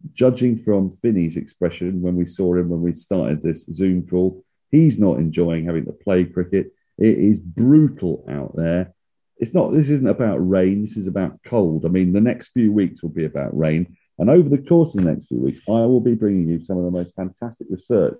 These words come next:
from Mister Richard Dixon, including where you should play each test match at what time of year. Uh, incredible takeouts on that are that Headingley, the Headingley test should always take place in the middle of September.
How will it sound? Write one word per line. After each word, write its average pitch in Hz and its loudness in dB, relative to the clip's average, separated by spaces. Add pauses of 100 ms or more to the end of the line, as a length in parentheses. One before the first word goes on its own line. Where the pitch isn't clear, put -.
from 69 -6
Mister 65 -12
Richard - -10
Dixon, - -6 (380)
including 110 0 (200)
where 120 2
you 113 0
should 104 -14
play 95 -6
each - -6
test - -10
match 82 -8
at - -12
what 85 -4
time 90 -2
of 82 -4
year. 104 0 (560)
Uh, 87 -2 (280)
incredible 98 -2
takeouts - -4
on 85 -2
that 85 -2 (180)
are 87 -2
that 90 -2
Headingley, 92 -2 (320)
the 98 -2
Headingley 107 0
test 104 -2
should 110 0
always 104 0
take 98 -6
place 95 -4
in 98 -4
the 95 -2
middle 98 -2
of 98 -6
September. 110 -6